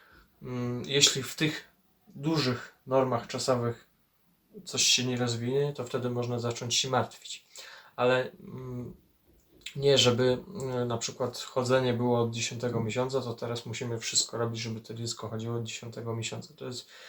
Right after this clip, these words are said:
totalny błąd i totalne nieporozumienie. Trzeba po prostu dać na to czas. A porównywanie siebie i swojego dziecka do innych dzieci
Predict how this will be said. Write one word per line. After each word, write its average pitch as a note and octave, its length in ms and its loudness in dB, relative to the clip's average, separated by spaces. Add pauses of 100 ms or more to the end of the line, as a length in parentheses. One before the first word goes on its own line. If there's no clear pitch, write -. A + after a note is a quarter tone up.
(220)
totalny B2+ 480 0
błąd B2+ 480 4
i C#3+ 60 -10
totalne B2 440 -4
nieporozumienie. A#2+ 680 -2
Trzeba C3 380 6
po A2 120 -2
prostu B2 360 -8
dać G#2+ 340 -4
na A2+ 140 -6
to B2 160 -12
czas. - 640 0 (1080)
A D3 80 -2
porównywanie B2 800 4 (560)
siebie C3 600 6
i G#2+ 60 -2
swojego A2+ 400 0
dziecka B2 600 0
do A2 220 -2
innych A2 300 -2
dzieci A#2 480 0